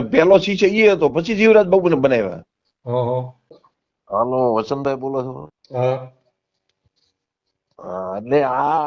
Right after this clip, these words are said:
Speaker 1: આ ઓલી, ઓલીને ગાયબ કરી દીધી છે, ઓલીને, ગીતા વ્યાસને, બરાબર?
Speaker 2: ઈ તો અમને સમાચાર છે, અત્યારે ઈ હતા ધર્મથી ગાયબ છે ઈ.
Speaker 1: આ ગાયબ થઈ ગઈ, ઈ મેન એની દુઃખ છે, એની પાસે ઈ ભાઈ એને દબાવ કર પાસે એનું, એના લગ્નની સી ડી ને બધું એની પાસે છે.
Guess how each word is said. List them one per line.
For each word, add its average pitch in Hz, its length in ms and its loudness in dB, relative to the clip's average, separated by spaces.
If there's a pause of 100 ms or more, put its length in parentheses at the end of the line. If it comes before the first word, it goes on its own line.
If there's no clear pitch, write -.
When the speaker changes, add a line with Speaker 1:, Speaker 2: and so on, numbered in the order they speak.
(100)
Speaker 1:
આ 135 140 -2
ઓલી, 165 400 -4 (180)
ઓલીને 175 400 -2
ગાયબ 165 400 -4
કરી 170 220 -6
દીધી 170 260 -4
છે, 170 140 -4
ઓલીને, 147 400 0
ગીતા 139 300 -4
વ્યાસને, 110 500 -6
બરાબર? 151 400 0 (380)
Speaker 2:
ઈ 139 100 -6
તો 175 140 -2
અમને 185 180 -2
સમાચાર 202 400 -2
છે, 196 100 0
અત્યારે 202 320 0
ઈ 170 40 0
હતા 170 180 -2
ધર્મથી 180 360 -2
ગાયબ 151 280 0
છે 131 180 -10
ઈ. 127 140 -8 (460)
Speaker 1:
આ 113 140 -14
ગાયબ 131 440 -2
થઈ 160 160 -2
ગઈ, 170 280 -2
ઈ 170 140 0
મેન 147 340 -2 (200)
એની 196 200 -6
દુઃખ 180 600 -10
છે, 185 180 0 (180)
એની 156 120 -4
પાસે 175 380 0
ઈ 160 160 -4
ભાઈ 151 400 -2
એને 165 160 -2
દબાવ 139 600 -10
કર 190 120 -6
પાસે 170 180 0
એનું, 170 160 -4
એના 165 140 -2
લગ્નની 156 480 -2
સી 151 200 -6
ડી 170 160 0
ને 151 80 -10
બધું 151 260 0
એની 160 120 -2
પાસે 131 280 -4
છે. 113 120 -6